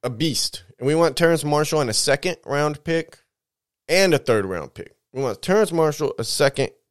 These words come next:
and a third. That's what we want. Um, you know, I think that's, that's fair. Terrence Marshall being a rookie, he would have been a first round pick. Uh, I love the tape.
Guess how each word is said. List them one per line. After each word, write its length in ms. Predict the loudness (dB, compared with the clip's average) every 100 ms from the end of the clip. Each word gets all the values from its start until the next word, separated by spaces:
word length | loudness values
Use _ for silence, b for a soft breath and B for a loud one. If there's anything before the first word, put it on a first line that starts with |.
| _
and 240 | 4 4
a 40 | 2
third. 360 | -4 -6 -6 -14 _ _ _ _ _
That's 200 | 0 2
what 100 | 0
we 80 | -2
want. 220 | -4 -8 _ _ _ _ _ -2
Um, 420 | 2 4 2 -2 -12 _ _ _ _ _ _ _
you 100 | 0
know, 140 | 4
I 100 | 6
think 320 | 6 4 2 6
that's, 300 | 4 4 0
that's 220 | 0 2
fair. 320 | 4 6 4
Terrence 340 | 0 2 2
Marshall 380 | 2 2 2 0
being 220 | -2 0
a 80 | 0
rookie, 480 | 2 0 0 -4 -8 _ _ _ _ _
he 100 | 0
would 140 | 2
have 80 | 4
been 80 | 4
a 80 | 2
first 340 | 2 2 2
round 300 | 2 2 2
pick. 360 | 0 -2 -4 -4
Uh, 60 | 2
I 260 | 4 4
love 260 | 4 4 4
the 80 | 0
tape. 380 | 0 -2 -2